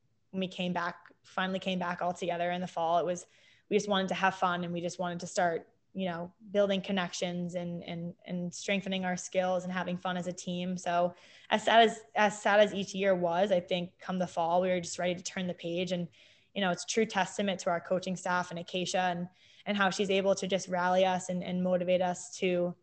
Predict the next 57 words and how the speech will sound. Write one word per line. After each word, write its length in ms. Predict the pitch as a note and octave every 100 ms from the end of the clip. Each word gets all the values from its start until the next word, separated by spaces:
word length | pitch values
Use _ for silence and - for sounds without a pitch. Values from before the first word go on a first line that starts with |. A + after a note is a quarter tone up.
| _ _ _ _ _ _
get 160 | F#3 F3+
back 200 | G3+ F#3+
to 100 | F3
work. 360 | F3 F3 D#3+ -
And, 400 | F3 E3+ E3+ F3
you 100 | F#3+
know, 160 | F3+ F3
obviously 420 | F3+ F3+ E3+ F#3
her 140 | F3+
slogan 400 | F3 F#3+ F3+ F3
is 140 | F3+ E3
"Dream 280 | - F3+ F3
Big," 320 | F3 F#3 F3+
and 180 | F3 F3 _ _ _ _ _ _ _
we're, 260 | F#3 F#3+ D3
we're 140 | F#3+
all 140 | F#3 G3
behind 400 | F#3 F3 F3+ F#3
her 100 | F#3+
in 160 | F#3+
that. 280 | F#3+ F#3+ F#3+
And, 160 | E3+ E3+
and 220 | F3 F3
she 100 | -
gets, 500 | F3+ F3 - - - _ _ -
you 100 | F#3
know, 140 | F3 F3
all 100 | F3+
the 80 |
fresh, 240 | F3 F#3 F#3
each 260 | G3 - -
new 160 | G3
year 260 | F#3 F3+ F3+
when 120 | F3+
a 80 | F3
new 140 | F3+
freshman 340 | F#3 F3+ - F3+
class 280 | F3 F3 -
comes 220 | F#3 E3+
in, 220 | E3+ F#3
she 120 | F3+
gets 260 | F3+ F3 -
them 180 | F3+ F#3
on 140 | F#3
board. 340 | F#3 G3 G3
And 100 | F#3
I 60 | F3+
think 300 | F3+ F#3 - _ _ _ _ _
that's 180 | G#3 F#3+
what 100 | G#3
makes 160 | G3 F#3
our 100 | F#3
program 360 | G3 F#3+ F3+
so 140 | F3+ F#3+
special. 440 | F3+ F3+ F3+ F#3
It's 180 | E3+ -
just, 320 | F3+ F3 -